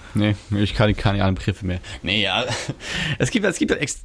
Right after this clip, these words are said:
es gibt halt extrem viel, was man einfach so erwähnen kann. Also es gibt einfach so ein, etwas wie, eben jede, jeder Ort hat dazu seine eigenen, äh, Sprecharten.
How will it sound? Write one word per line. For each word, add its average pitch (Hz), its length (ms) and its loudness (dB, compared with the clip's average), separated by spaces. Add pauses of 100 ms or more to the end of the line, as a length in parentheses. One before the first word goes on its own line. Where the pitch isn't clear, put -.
es - 120 -4
gibt - 80 2
halt - 100 2
extrem 107 440 0
viel, 107 400 0
was 95 140 2
man 95 80 2
einfach 92 140 2
so - 140 2
erwähnen 90 400 2
kann. 82 240 0
Also 87 160 2
es 98 60 0
gibt 98 120 2
einfach 95 180 4
so 98 200 2
ein, 92 200 0
etwas 101 300 -4
wie, 101 320 2 (1120)
eben 131 240 2
jede, 147 360 2 (440)
jeder 135 260 0
Ort 113 240 4
hat 113 100 -2
dazu 104 220 0
seine 101 280 2
eigenen, 95 600 4
äh, 92 220 4
Sprecharten. - 920 -2